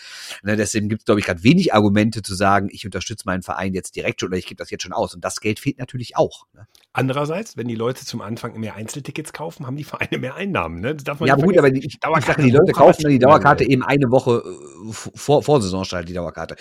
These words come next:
Speaker 1: und eben nicht drei Monate vorher. Das
Speaker 2: Ja,
Speaker 1: meine
Speaker 2: aber,
Speaker 1: ich.
Speaker 2: entschuldige, das ist jetzt alles so, das ist A, es ist sehr viel Spekulation und B, das ist doch jetzt mal wirklich eine Situation, die man positiv angehen kann, wo man sagen kann, ich, es öffnet sich vor mir ein weites Feld der Kreativität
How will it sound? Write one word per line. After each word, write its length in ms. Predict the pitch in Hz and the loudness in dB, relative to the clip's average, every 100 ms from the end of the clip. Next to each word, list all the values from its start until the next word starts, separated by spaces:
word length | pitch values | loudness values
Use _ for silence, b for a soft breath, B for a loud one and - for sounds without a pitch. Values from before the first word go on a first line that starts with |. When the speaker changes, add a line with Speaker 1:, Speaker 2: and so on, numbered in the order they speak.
| B | B
Speaker 1:
und 140 | 113 | -2
eben 120 | 110 107 | -2 -2
nicht 140 | 98 | -2
drei 140 | 87 | -2
Monate 320 | 95 123 90 - | 2 2 2 -4
vorher. 240 | 82 73 | -12 -8
Das 120 | 95 | -6
Speaker 2:
Ja, 60 | 196 | -6
Speaker 1:
meine 100 | - | -8
Speaker 2:
aber, 100 | - | -12
Speaker 1:
ich. 220 | - - | -18 -10
Speaker 2:
entschuldige, 400 | 165 170 226 208 | -8 -6 -6 -6
das 160 | 170 160 | -8 -8
ist 120 | 208 | -6
jetzt 160 | 226 - | -6 -6
alles 300 | 208 240 - | -6 -6 -2
so, 340 | 220 208 208 - - | 0 0 -4 -14 -12
das 200 | 160 185 | -10 -10
ist 180 | 180 | -12
A, 200 | 147 180 | -8 -6
es 160 | 233 - | -6 -8
ist 100 | - | -10
sehr 180 | 139 202 | -8 -6
viel 100 | 226 | -6
Spekulation 640 | - 190 170 151 - 202 | -10 -8 -8 -8 -6 -6
und 180 | 220 160 | -6 -4
B, 220 | 165 196 214 b b _ _ | -2 -4 -6 b b _ _
das 300 | - 262 - | -10 -10 -10
ist 200 | 254 226 | -12 -12
doch 140 | 190 - | -12 -6
jetzt 240 | 220 - | -6 -2
mal 240 | 185 156 | -2 -2
wirklich 440 | 135 175 294 - 208 | -2 -2 -2 -4 -6
eine 100 | 208 | -4
Situation, 800 | 190 - 156 - 156 185 277 b b b - | -4 -4 -6 -4 -2 -2 -4 b b b -6
die 80 | 170 | -2
man 220 | 156 147 | -2 -4
positiv 640 | - 208 240 226 - 202 | -6 -4 -2 -4 -6 -8
angehen 420 | 190 190 196 110 | -8 -6 -4 -4
kann, 240 | 104 98 95 | -6 -6 -4
wo 80 | 113 | -4
man 160 | 139 | -2
sagen 280 | 135 175 190 | -2 -2 -2
kann, 160 | 175 - | -2 -4
ich, 200 | 156 - 175 170 185 - - | -12 -16 -16 -16 -18 -12 -8
es 140 | 151 | -8
öffnet 340 | - 226 285 | -4 -6 -6
sich 140 | 226 202 | -8 -8
vor 100 | 202 | -4
mir 200 | 202 196 | -4 -6
ein 160 | 165 | -6
weites 400 | 147 170 226 202 | -4 -4 -6 -10
Feld 500 | - 156 196 285 _ | -4 -2 -2 -6 _
der 120 | 160 151 | -8 -8
Kreativität 1040 | - 175 196 - 160 156 147 139 214 - | -6 -6 -4 -6 -10 -10 -8 -6 -6 -8